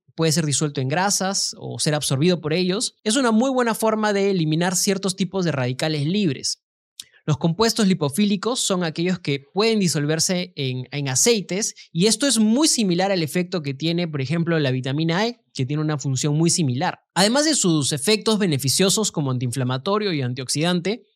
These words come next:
la curcumina tiene una amplia gama de beneficios en otros ámbitos. Por ejemplo, según algunos estudios científicos que han documentado estos beneficios, es un gran neuroprotector porque aumenta los niveles del factor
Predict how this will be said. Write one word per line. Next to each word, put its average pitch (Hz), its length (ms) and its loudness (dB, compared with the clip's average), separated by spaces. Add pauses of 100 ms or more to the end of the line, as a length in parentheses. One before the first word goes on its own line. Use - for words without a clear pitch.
(260)
la 139 80 0
curcumina 170 460 2
tiene 202 180 0
una 202 140 2
amplia 220 240 0
gama 190 320 2
de 135 160 0
beneficios 170 840 -2 (180)
en 131 100 0
otros 175 260 0
ámbitos. 151 520 0 (460)
Por 151 120 2
ejemplo, 202 240 2
según 180 280 2
algunos 202 320 2
estudios 185 380 0
científicos 160 880 -2
que - 140 -4
han 165 120 0
documentado 160 800 -2
estos 151 300 -4
beneficios, 147 680 -2 (400)
es 214 200 2
un 202 120 4
gran 214 280 2
neuroprotector 135 1000 -2
porque 135 460 -4 (240)
aumenta 185 400 0
los 165 160 2
niveles 165 360 0
del 151 140 -4
factor 165 420 -2